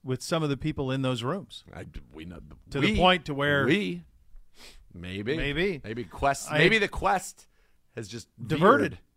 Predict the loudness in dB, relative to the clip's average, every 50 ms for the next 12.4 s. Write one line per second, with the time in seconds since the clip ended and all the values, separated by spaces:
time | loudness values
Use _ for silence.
0 | _ _ -20 -16 -10 -8 -8 -8 -8 -10 -12 -12 -10 -6 -6 -6 -6 -8 -12 -18
1 | -20 _ -12 -10 -8 -8 -8 -10 -10 -12 -12 -10 -10 -12 -10 -8 -8 -8 -8 -10
2 | _ -18 -18 -16 -16 -16 -14 -14 -14 -10 -8 -6 -6 -6 -6 -6 -6 -8 -8 -8
3 | -8 -8 -8 -8 -8 -10 -14 -18 -18 -18 -14 -6 0 0 2 2 2 0 -2 -2
4 | -4 -4 -4 -4 -2 0 0 0 0 -2 -2 -4 -2 -2 -2 -2 -2 -2 -2 -4
5 | -6 -8 -6 -4 -2 0 0 2 2 2 0 0 0 0 -2 -2 -4 -8 -14 _
6 | -6 -4 -2 -2 -2 -6 -10 -8 -4 -2 -2 -2 -2 -4 -4 -4 -2 -2 -2 -4
7 | -4 -6 -6 -6 -4 -4 -4 -4 -4 -6 -6 -8 -6 -8 -8 -8 -8 -8 -8 -10
8 | -10 -10 -8 -8 -8 -8 -8 -8 -8 -10 -10 -12 -14 -18 _ _ _ _ _ _
9 | _ -8 -8 -8 -8 -6 -6 -4 -2 0 0 0 0 -2 -4 -6 -6 -6 -4 -4
10 | -6 -6 -4 -2 -2 -2 -2 -2 -4 -6 -6 -4 -4 -4 -4 -6 -8 -10 -10 -8
11 | -6 -4 -4 -4 -4 -6 -8 -10 -8 -6 -6 -6 -8 -10 -12 -14 -12 -12 -12 -10
12 | -12 -12 -12 -10 -8 -8 -8